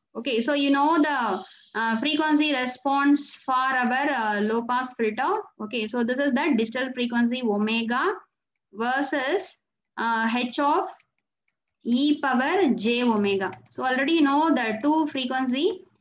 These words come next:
this omega, okay, this W omega, it is said to be the digital frequency.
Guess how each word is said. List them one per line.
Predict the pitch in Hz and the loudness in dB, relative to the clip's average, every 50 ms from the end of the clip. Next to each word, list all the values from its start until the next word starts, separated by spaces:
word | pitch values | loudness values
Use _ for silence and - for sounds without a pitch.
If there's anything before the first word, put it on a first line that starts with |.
| _ _ _ | _ _ _
this | - 208 285 339 381 392 370 - | -8 -4 -2 0 0 -2 -2 -2
omega, | 240 240 233 240 240 254 262 262 254 233 254 240 226 240 294 370 392 370 - - - | 0 0 2 2 2 2 0 -2 -2 -2 -2 0 0 0 0 0 -2 -2 -6 -12 -10
okay, | 226 - 285 254 | -6 -4 -2 -2
this | 220 247 254 254 | 0 -2 -2 -2
W | 202 202 214 214 247 285 311 359 | -4 -2 -2 0 2 4 4 4
omega, | 359 339 285 262 247 247 247 240 240 254 269 269 | 4 4 4 2 0 0 0 0 0 0 0 -2
it | 247 240 240 262 | -2 -2 -2 -2
is | 277 277 | -2 -2
said | - 247 233 | -2 -2 -2
to | 247 233 | -2 0
be | 226 240 226 | 0 0 0
the | 226 269 294 233 202 185 | 0 0 0 0 0 0
digital | 208 269 247 302 302 339 330 330 311 | -2 -2 -2 0 0 2 2 0 0
frequency. | - - 226 190 - 202 196 196 190 185 185 190 180 180 | 0 -2 -4 -4 -2 -2 -4 -4 -2 -2 -2 -2 -2 -4